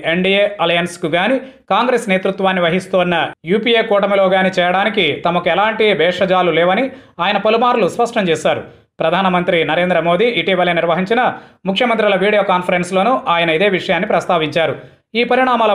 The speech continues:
మధ్య మరోసారి ఢిల్లీ పర్యటన చేపట్టడం ఆసక్తి రేపుతోంది. ఎన్డీఏలో చేరికపై జగన్ మరోసారి క్లారిటీ ఇస్తారని తెలుస్తోంది.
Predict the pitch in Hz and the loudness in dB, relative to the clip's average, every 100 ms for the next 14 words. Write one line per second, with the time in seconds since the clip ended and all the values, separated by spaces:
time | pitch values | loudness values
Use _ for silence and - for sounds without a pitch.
0 | 196 175 202 156 127 175 180 190 180 151 | 2 2 0 0 0 0 2 0 0 -2
1 | 117 - - 147 202 196 175 175 175 156 | -4 -12 -8 -2 0 0 0 0 -2 -2
2 | 175 180 180 247 - 170 196 196 165 156 | 0 0 2 0 2 0 0 0 2 0
3 | 156 156 143 113 - - _ 127 139 165 | 0 -2 0 -4 -8 -20 _ -6 -2 0
4 | 170 170 165 175 175 180 170 123 160 175 | 2 2 2 0 0 0 0 0 0 0
5 | 185 131 - - 165 202 202 208 190 185 | 0 -4 -12 -6 0 0 2 0 0 0
6 | 190 196 196 175 196 180 160 170 170 185 | 0 0 0 0 -2 0 0 0 0 0
7 | 165 | 0